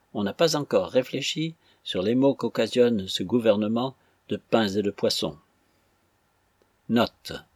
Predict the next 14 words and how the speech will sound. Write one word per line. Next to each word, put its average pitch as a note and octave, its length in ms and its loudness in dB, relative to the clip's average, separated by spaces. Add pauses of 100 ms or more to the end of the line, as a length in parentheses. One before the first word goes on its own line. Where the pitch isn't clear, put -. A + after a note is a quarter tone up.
(680)
En B2 100 2
Angleterre, D3 800 4 (200)
on A#2 100 -2
dit E3+ 240 0
ordinairement C3 680 -2 (340)
que G#2+ 120 -2
ceux F3 180 2
qui C#3 160 -4
sont B2 220 0
dans G2+ 120 0
les G#2+ 140 0
places - 260 0
du A2+ 100 -6
gouvernement A2+ 640 -4